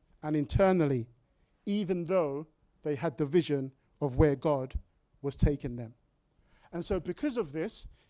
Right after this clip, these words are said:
in the physical, they were moving towards the promised land.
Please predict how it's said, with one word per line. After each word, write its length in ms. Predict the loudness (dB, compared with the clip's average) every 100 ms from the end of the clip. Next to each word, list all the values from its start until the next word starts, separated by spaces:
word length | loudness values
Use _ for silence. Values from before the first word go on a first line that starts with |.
| -8
in 200 | 0 2
the 80 | 2
physical, 840 | 0 2 4 4 2 0 -2 -2 -4 _ _ _ 0
they 80 | 2
were 120 | 4
moving 640 | 4 6 8 8 6 0
towards 460 | 4 4 6 6 6
the 100 | 2
promised 400 | -4 -4 -4 -6
land. 300 | -8 -10